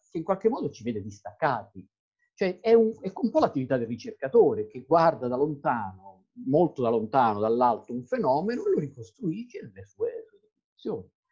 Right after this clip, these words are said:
È chiaro che il coinvolgimento emotivo è pari allo zero, perché io devo ricostruire quel fenomeno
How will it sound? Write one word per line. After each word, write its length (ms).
È 140
chiaro 260
che 100
il 180
coinvolgimento 760
emotivo 420
è 60
pari 460
allo 280
zero, 520
perché 220
io 180
devo 220
ricostruire 520
quel 140
fenomeno 460